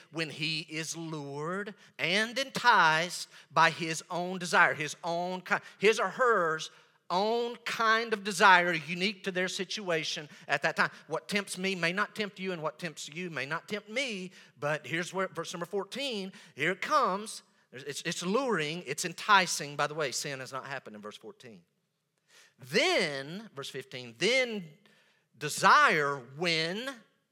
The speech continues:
then desire when it has conceived." I propose that the words "then" and "when" in verse number, uh, fifteen imply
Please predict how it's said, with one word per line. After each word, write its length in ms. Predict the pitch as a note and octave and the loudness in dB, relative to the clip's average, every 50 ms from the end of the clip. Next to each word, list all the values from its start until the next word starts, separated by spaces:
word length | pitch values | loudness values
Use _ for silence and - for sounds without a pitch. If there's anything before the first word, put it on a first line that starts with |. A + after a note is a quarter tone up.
| _ _ _ _ | _ _ _ _
then 480 | - - D3 D#3 F3 G#3 A#3 A#3+ B3+ A#3+ | -8 -6 -4 -2 0 0 -2 -4 -4 -6
desire 540 | F3 E3 C#3 - F#3 F#3+ A3 B3+ C4 B3+ B3 | -6 -4 2 6 8 8 8 8 8 6 4
when 240 | A#3 F#3+ G3 F#3 F#3 | 4 2 0 0 0
it 160 | G#3 A3+ - | 0 0 0
has 280 | - G3+ F#3+ E3+ - | -2 -4 -4 -4 -6
conceived." 760 | - - D3+ B2+ - - D4+ D4+ B3+ G3+ E3+ D#3 F#3 G#3 - _ _ _ _ _ _ _ _ _ _ _ _ _ _ _ _ - | -8 -10 -10 -8 -6 -6 -4 -2 -2 -2 -2 -4 -6 -8 -12 _ _ _ _ _ _ _ _ _ _ _ _ _ _ _ _ -2
I 140 | D3+ F3+ | -2 -2
propose 880 | B3 - B3+ A#3 - - - A#3+ A3 F3+ C#3+ B2 B2 A#2+ B2+ C3+ - - _ _ _ _ _ _ _ _ _ - | -2 -2 -8 -16 -12 -8 -4 -2 -2 -2 -2 -4 -6 -8 -10 -12 -14 -16 _ _ _ _ _ _ _ _ _ -4
that 460 | B2 D3+ D3 C#3+ C3+ C3 - - _ D3 | 2 4 4 4 4 0 -4 -12 _ -12
the 80 | D3 | -10
words 360 | C#3 C#3+ D#3 D3+ C#3+ - - A2+ - | -6 -2 -2 -2 -2 -4 -10 -8 -4
"then" 540 | D#3+ E3+ G3 A3+ A#3+ C4+ C#4 C4+ C4+ C4 B3+ _ _ - | -2 0 0 2 2 2 2 0 -2 -6 -12 _ _ -4
and 340 | - F3 F3+ F3+ E3+ D#3+ D3+ | -2 0 0 0 -2 -6 -4
"when" 560 | E3 A3 B3+ B3 G#3 E3 C3 B2 A#2+ B2+ C#3 - _ - - - | -2 -2 0 0 0 0 -2 -4 -8 -10 -12 -16 _ -20 -12 -8
in 80 | C#3+ D#3 | -4 -2
verse 220 | D3+ F#3 F#3 - | 0 0 0 -2
number, 260 | G3+ F#3+ F3+ F3 D3+ - - _ _ _ _ - | -4 -4 -4 -6 -6 -10 -16 _ _ _ _ -4
uh, 200 | - D#3 D3 D#3 D#3 - - - | -2 0 0 0 -2 -4 -6 -6
fifteen 640 | B3 B3 - - - F3+ D#3 D3+ C#3+ C#3+ D3 C#3+ D3+ _ _ _ _ _ _ _ _ _ _ _ _ _ | -4 -4 -4 -6 -6 -6 -6 -6 -8 -10 -12 -16 -18 _ _ _ _ _ _ _ _ _ _ _ _ _
imply 840 | - E3+ D#3+ - - - G#3+ A#3 B3 A#3+ G3 D#3 C#3 C3 C#3+ D3 D#3+ | -4 -4 -4 -6 -4 2 4 6 6 6 6 6 6 4 2 0 -4